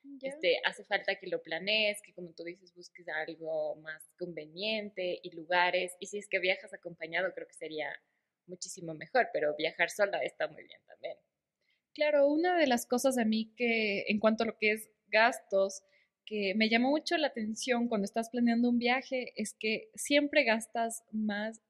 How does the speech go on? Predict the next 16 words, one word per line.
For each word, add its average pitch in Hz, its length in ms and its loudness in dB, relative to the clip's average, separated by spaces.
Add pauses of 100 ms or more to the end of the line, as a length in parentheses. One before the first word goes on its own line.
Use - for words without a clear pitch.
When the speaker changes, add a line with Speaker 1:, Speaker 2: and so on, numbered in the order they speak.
(160)
Speaker 1:
de 196 140 -2
lo 175 260 -4
que 156 400 -6 (240)
planeas. 180 720 -2 (600)
Entonces, 196 540 -6
siempre, 254 480 8 (540)
eh, 196 760 0
ayuda 247 280 8
mucho 262 320 6
llevar 220 340 4
como 226 240 4
que 202 80 -4
ese 247 160 2
dinerito 220 520 0
extra. 202 320 2 (100)
Speaker 2:
Extra, 185 200 0